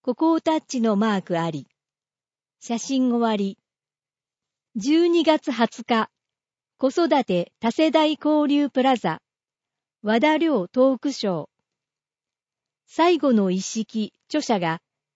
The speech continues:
一式誌の家系図などをもとに、著書の時代背景などを解説。集まったファンは、資料にメモを取りながら、真剣に聞き入っていました。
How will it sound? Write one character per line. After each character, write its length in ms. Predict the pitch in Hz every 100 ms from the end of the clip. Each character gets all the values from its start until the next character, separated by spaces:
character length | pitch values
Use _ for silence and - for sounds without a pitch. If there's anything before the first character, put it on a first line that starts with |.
| _
一 100 | 233
式 400 | - - 311 339
誌 160 | - 233
の 220 | 185 175
家 140 | - 214
系 240 | 330 330
図 160 | - 247
な 160 | 226
ど 180 | 202 190
を 60 | 175
も 160 | 175
と 140 | 190 196
に、 240 | 160 143 _ _ _ _ _
著 140 | - 311
書 200 | 330 254
の 200 | 190 165 -
時 160 | 220
代 240 | 277 302 302
背 240 | 339 320
景 220 | 254 220
な 160 | 202 220
ど 220 | 214 185
を 60 | 165
解 260 | 185 196
説。 440 | 185 196 - 170 - _ _ _ _ _ _ _ _
集 240 | 220 302
ま 100 | 285
っ 120 | 285 -
た 140 | 226
フ 80 | 254
ァ 180 | 247 214
ン 40 |
は、 220 | 180 170 - _ _
資 200 | - 339
料 220 | 320 302
に 140 | 233 214
メ 140 | 269
モ 160 | 320 269
を 80 |
取 220 | 226 208 226
り 40 |
な 140 | 233
が 140 | 220 185
ら、 200 | 165 - _
真 300 | - 277 311
剣 260 | - 320 311
に 120 | 302
聞 140 | -
き 140 | 277 294
入 60 |
っ 40 | 302
て 160 | -
い 120 | 190 175
ま 140 | 175
し 140 | 185
た。 200 | - 151